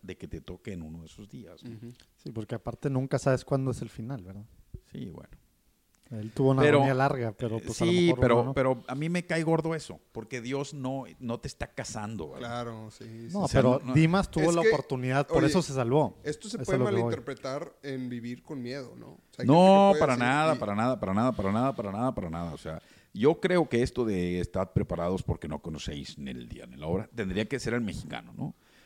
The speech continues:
Speaker 1: Es decir, "aguas, vatos, porque no saben cuándo voy a venir", que es una traducción más casual.
Speaker 2: Ujú.
Speaker 1: Y yo creo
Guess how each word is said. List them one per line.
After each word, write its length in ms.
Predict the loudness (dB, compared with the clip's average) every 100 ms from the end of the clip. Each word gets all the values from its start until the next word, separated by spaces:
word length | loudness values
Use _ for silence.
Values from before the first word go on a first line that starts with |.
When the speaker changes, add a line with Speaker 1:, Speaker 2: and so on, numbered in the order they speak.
| _
Speaker 1:
Es 160 | -10
decir, 160 | -8 -8 -12 -16 -4
"aguas, 580 | 0 0 -2 -4 -6
vatos, 540 | -6 -12 -14 -20 -20 _ _ _ _ _ _
porque 320 | -10 -10 -8
no 120 | -12 -8
saben 280 | -8 -8
cuándo 240 | -8 -8 -6
voy 180 | -6 -6
a 60 |
venir", 340 | -6 -6 -6 -10 -10
que 80 | -10
es 100 | -8
una 160 | -10
traducción 580 | -6 -6 -6 -6 -10 -10 -10
más 260 | -6 -6 -6
casual. 340 | -12 -14 -16 _ _ _
Speaker 2:
Ujú. 240 | -16 -14 -16 -18 _ _ -20 _ _ _ -2
Speaker 1:
Y 360 | 0 -2 -6 -12
yo 380 | -4 -2 -2 -4
creo 500 | -2 2 2 0